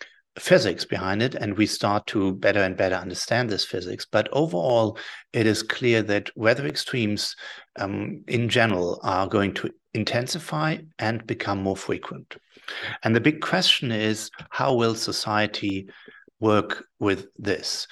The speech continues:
Um, I'll, um, I do this kind of mind experiment. I'm doing everything very quickly today because it's a very short, um, um, um, s-, s-,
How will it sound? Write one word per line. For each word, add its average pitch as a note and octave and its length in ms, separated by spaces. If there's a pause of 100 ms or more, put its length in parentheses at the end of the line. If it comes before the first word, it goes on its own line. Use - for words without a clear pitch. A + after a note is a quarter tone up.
(320)
Um, G2+ 400
I'll, A2 240
um, G#2+ 400
I A2 140
do A2+ 280
this A2 220
kind G#2+ 220
of F#2+ 80
mind A2 320
experiment. A2 720 (320)
I'm G2 220
doing G#2+ 240
everything A2 340
very G#2 180
quickly G#2+ 440
today F#2+ 340
because G#2 300
it's F2 100
a F2 60
very F2 180
short, F2+ 480
um, F2 320 (160)
um, G2 340 (220)
um, - 220
s-, - 160 (120)
s-, - 220